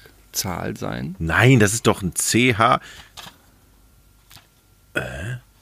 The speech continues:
Speaker 1: Wer ist denn der Entwickler von Command and Conquer vier? Weiß doch kein Mensch.
Speaker 2: <laughs>
Speaker 1: Ist ja
Speaker 2: Das
Speaker 1: jetzt
Speaker 2: finde ich
Speaker 1: diese
Speaker 2: raus.
Speaker 1: Ja.
Speaker 2: Ich hab im Keller tatsächlich noch, Georg, weißt du, Star Wars Brood Wars, Teil, also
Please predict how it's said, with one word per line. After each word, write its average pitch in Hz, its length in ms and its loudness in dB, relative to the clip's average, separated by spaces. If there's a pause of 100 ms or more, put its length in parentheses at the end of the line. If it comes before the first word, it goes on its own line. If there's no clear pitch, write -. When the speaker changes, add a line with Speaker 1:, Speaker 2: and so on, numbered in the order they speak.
(880)
Speaker 1:
Wer 107 160 0
ist - 140 0
denn 160 120 6
der 120 100 4
Entwickler 120 440 2
von 113 160 -2
Command 104 380 0
and 98 80 -8
Conquer 101 280 -4
vier? 104 280 -4
Weiß 123 200 0
doch - 100 -4
kein 104 220 -2
Mensch. 98 440 -4 (440)
Speaker 2:
<laughs> 554 680 -8 (360)
Speaker 1:
Ist - 100 -10
ja 110 60 2
Speaker 2:
Das 143 100 6
Speaker 1:
jetzt 147 120 0
Speaker 2:
finde 175 180 4
ich 117 60 0
Speaker 1:
diese 117 100 0
Speaker 2:
raus. 107 360 0
Speaker 1:
Ja. 95 160 -6 (120)
Speaker 2:
Ich - 160 0
hab - 100 -4
im 131 160 -2
Keller 160 320 4
tatsächlich 113 580 0
noch, 110 240 0
Georg, 110 320 0
weißt 135 300 -4
du, 117 160 -10 (680)
Star 131 460 2
Wars 135 240 2
Brood 123 360 0
Wars, 92 560 4 (640)
Teil, 101 320 2
also 95 260 0